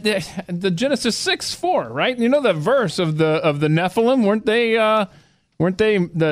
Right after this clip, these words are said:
it says the mighty men that were of old, the men of renown. Who are those guys? Hmm? You know what I'm talking about? They came down, or they were, they were spoke of in the, the,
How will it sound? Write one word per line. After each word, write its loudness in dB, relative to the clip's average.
it 0
says 0
the -4
mighty 2
men 2
that -2
were 4
of 2
old, 0
the 0
men 0
of -2
renown. -2
Who 0
are 2
those -2
guys? -10
Hmm? -6
You -2
know 0
what -2
I'm 2
talking -2
about? -4
They -8
came -2
down, 0
or 0
they -2
were, -6
they -6
were -2
spoke -4
of 0
in -2
the, -2
the, -4